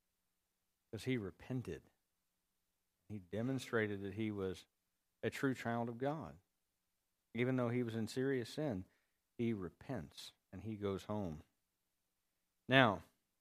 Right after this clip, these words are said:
uh, when you're confronted, here's, uh, step five. The godly thing to do is confess. Uh, confession is simple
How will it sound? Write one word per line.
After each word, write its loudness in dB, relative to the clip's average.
uh, 12
when 10
you're 12
confronted, 8
here's, 4
uh, 4
step 6
five. 8
The -2
godly 8
thing 6
to -2
do 6
is 6
confess. 6
Uh, 2
confession 6
is 4
simple 6